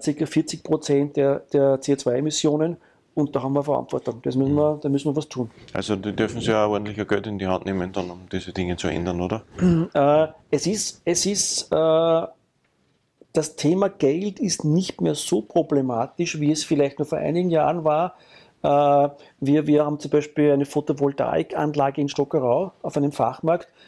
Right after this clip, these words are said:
Speaker 1: Mit den Energiepreisen, und da gibt's auch einige Förderungen, machen wir dann eine, eine zweistellige Rendite. Also es, es ist nicht alles, was da Geschäft, Geld reinpumpen müsste und das ist dann alles weg.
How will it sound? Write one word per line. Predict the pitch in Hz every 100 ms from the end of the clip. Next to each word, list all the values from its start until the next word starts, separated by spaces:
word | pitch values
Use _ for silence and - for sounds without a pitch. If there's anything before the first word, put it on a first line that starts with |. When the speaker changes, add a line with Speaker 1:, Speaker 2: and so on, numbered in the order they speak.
| _ _ _ _ _ -
Speaker 1:
Mit | 156 151 170 - - -
den | 147 147 147
Energiepreisen, | 196 147 147 170 180 170 151 156 160 180 165
und | 160 156
da |
gibt's | 147 156 156
auch |
einige | 160 147 143
Förderungen, | - 147 180 180 180 180 - - -
machen | 127 135 156
wir | 156
dann | 151
eine, | 180 208 160 151 156 -
eine | 143 147
zweistellige | - 143 143 156 151 143
Rendite. | 139 151 147 117 - _ _ _ _ _
Also | 135 151 - _ _ _
es, | 147
es | - 160
ist | 160
nicht | 175
alles, | 170 160 170
was | 165 - _ _ _ -
da | - 147 151 - -
Geschäft, | 147 151 160 - -
Geld | 147 180 165
reinpumpen | 135 160 165 175 170 156
müsste | 175 - 180 180 180 _ _
und | - 160 156
das | 156
ist | 151
dann | 147
alles | 143 147 143
weg. | 143 139